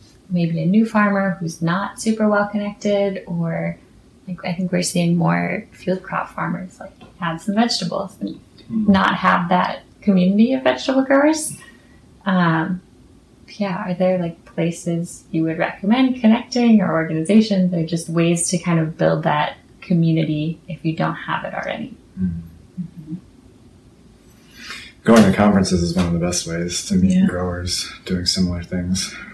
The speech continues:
Speaker 2: And
Speaker 3: Mm-hmm.
Speaker 2: you might end up meeting somebody three miles away that you didn't know.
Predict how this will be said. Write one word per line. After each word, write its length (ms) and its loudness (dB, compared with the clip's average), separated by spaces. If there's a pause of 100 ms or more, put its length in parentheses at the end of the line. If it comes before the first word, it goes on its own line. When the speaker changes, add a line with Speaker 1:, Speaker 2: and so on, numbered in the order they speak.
(140)
Speaker 2:
And 300 0
Speaker 3:
Mm-hmm. 100 -2
Speaker 2:
you 60 6
might 160 4
end 180 -2
up 160 -8
meeting 280 0
somebody 280 0
three 220 0
miles 280 -2
away 360 -2 (160)
that 100 -12
you 80 -8
didn't 220 -2
know. 340 0